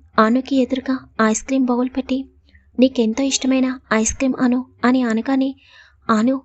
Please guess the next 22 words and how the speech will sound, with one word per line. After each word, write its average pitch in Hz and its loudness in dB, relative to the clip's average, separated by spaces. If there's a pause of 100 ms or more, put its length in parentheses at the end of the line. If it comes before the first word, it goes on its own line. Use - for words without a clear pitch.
(140)
ఐస్ 220 -2
క్రీమ్ 269 0
వైపు 262 -4
చూస్తూ, 269 -6 (580)
"ఇప్పుడు 247 2
నాకు 269 -2 (220)
తినాలని 262 0
అనిపించడం 240 -2
లేదు, 262 -4 (560)
ఇంకా 247 2
వెళ్దామా?" 254 0 (200)
అని 262 2
తన 269 -2
పక్కనే 254 -2
ఉన్న 262 0
హ్యాండ్ 220 -2
బ్యాగ్ 262 -4
తీసుకుని 262 -2 (500)
పైకి 220 0
లేవగానే 262 -2 (340)
రామ్ 226 2 (140)
ఆశ్చర్యంగా 262 -2